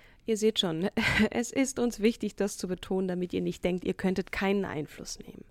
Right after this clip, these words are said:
Insgesamt ist jede Stimme ein wesentlicher Bestandteil einer lebendigen, gesunden Demokratie, für die wir einfach kämpfen müssen.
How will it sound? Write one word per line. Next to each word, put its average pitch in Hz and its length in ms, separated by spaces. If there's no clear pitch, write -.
Insgesamt 202 540
ist - 160
jede 202 280
Stimme 220 380
ein 190 220
wesentlicher 208 520
Bestandteil 196 640
einer 185 300
lebendigen, 202 680
gesunden 196 500
Demokratie, 190 760
für - 120
die 190 200
wir 196 100
einfach 185 340
kämpfen 185 460
müssen. 165 300